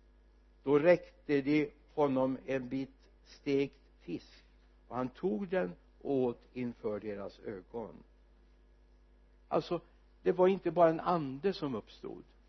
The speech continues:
Utan det var en levande person.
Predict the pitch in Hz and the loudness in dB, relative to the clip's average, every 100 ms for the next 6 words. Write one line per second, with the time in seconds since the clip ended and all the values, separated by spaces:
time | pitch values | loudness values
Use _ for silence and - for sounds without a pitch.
0 | _ - _ _ _ _ _ _ - _ | _ -20 _ _ _ _ _ _ -20 _
1 | _ - 175 185 185 175 175 170 160 175 | _ -4 0 2 2 2 2 0 -4 0
2 | 190 135 147 156 160 - 165 220 202 | 2 2 0 -2 -6 -10 -10 -8 -8